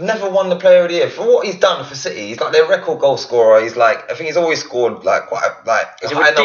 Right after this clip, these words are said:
Speaker 1: of
Speaker 2: ridiculously good
Speaker 1: goals.
Speaker 2: player, yeah.
Speaker 1: He's, he's an un-, but he never.
Speaker 2: You don't,
Speaker 1: he's
Speaker 2: you don't
Speaker 1: never
Speaker 2: think he,
Speaker 1: won, he's
Speaker 2: so you
Speaker 1: never
Speaker 2: don't
Speaker 1: won
Speaker 2: think you don't get reg-, reg-, reg-, uh, recognition in, in
Speaker 1: Like,
Speaker 2: sort of
Speaker 1: it's
Speaker 2: awards? Then, is that what you're
Speaker 1: mad,
Speaker 2: trying to say?
Speaker 1: yeah, I just think it's like everyone knows he's, like, a real, like, City striker. He's good,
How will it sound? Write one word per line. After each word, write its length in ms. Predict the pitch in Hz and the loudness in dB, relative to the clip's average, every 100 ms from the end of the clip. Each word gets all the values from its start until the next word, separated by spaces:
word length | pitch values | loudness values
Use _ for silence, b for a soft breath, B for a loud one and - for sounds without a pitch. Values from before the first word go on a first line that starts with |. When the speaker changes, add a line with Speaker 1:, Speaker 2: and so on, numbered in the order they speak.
| 135 | 0
Speaker 1:
of 100 | 139 | 0
Speaker 2:
ridiculously 80 | 160 | 2
good 180 | 143 - | 2 2
Speaker 1:
goals. 20 | |
Speaker 2:
player, 380 | 185 - - - | 0 0 -4 -4
yeah. 40 | 220 | -6
Speaker 1:
He's, 120 | 220 | -4
he's 300 | 180 175 208 | -4 -4 -2
an 120 | 208 | 2
un-, 240 | 202 196 180 | 4 2 -2
but 240 | 185 202 190 | -6 -4 -4
he 60 | |
never. 240 | 190 214 202 | 0 0 2
Speaker 2:
You 680 | 190 185 - - - - | 0 -2 -20 -20 -8 0
don't, 140 | 185 185 | 0 2
Speaker 1:
he's 80 | 208 | -2
Speaker 2:
you 60 | |
don't 80 | 202 | 0
Speaker 1:
never 120 | 240 | 2
Speaker 2:
think 120 | 233 | 2
he, 40 | 226 | 0
Speaker 1:
won, 120 | 190 | -2
he's 120 | 202 240 | 0 2
Speaker 2:
so 60 | |
you 40 | 254 | 4
Speaker 1:
never 100 | 226 | 4
Speaker 2:
don't 80 | 208 | 4
Speaker 1:
won 80 | 196 | -2
Speaker 2:
think 100 | 180 | 0
you 60 | |
don't 140 | 180 190 | -2 -2
get 120 | 170 | -4
reg-, 260 | 160 - | -4 -2
reg-, 260 | 160 143 - | -2 -4 -4
reg-, 280 | 165 170 156 | -6 -4 -6
uh, 80 | 151 - | -8 -8
recognition 480 | 156 143 151 147 147 | -6 -4 -6 -6 -6
in, 200 | 143 131 | -8 -8
in 60 | 151 | -8
Speaker 1:
Like, 140 | 143 - | -6 -2
Speaker 2:
sort 140 | - 147 | 0 0
of 80 | 190 | 0
Speaker 1:
it's 120 | 147 | 0
Speaker 2:
awards? 200 | - - | 0 -4
Then, 100 | - | -2
is 80 | 175 | 0
that 80 | |
what 80 | - | 0
you're 0 | |
Speaker 1:
mad, 80 | - | -2
Speaker 2:
trying 140 | - | 2
to 40 | 160 | 2
say? 240 | 127 113 | 2 0
Speaker 1:
yeah, 60 | - | -2
I 80 | - | -4
just 120 | 220 269 | -4 -4
think 180 | 269 | -4
it's 180 | 240 - | -6 -4
like 400 | 214 175 - - _ | -2 -2 -2 -14 _
everyone 380 | 180 190 196 175 | 0 2 2 4
knows 200 | 170 151 | 4 2
he's, 220 | 139 120 | 0 -2
like, 280 | 117 117 - | 0 0 -2
a 80 | 107 | -6
real, 580 | 110 139 131 117 - - _ _ | -2 2 4 2 -4 -20 _ _
like, 300 | 82 95 73 - _ - | -4 -2 -4 -8 _ -20
City 300 | - 107 - | -12 -12 -8
striker. 520 | - 104 95 - - | -6 -4 -4 -6 -10
He's 120 | 92 | -12
good, 320 | - 143 101 | -2 0 0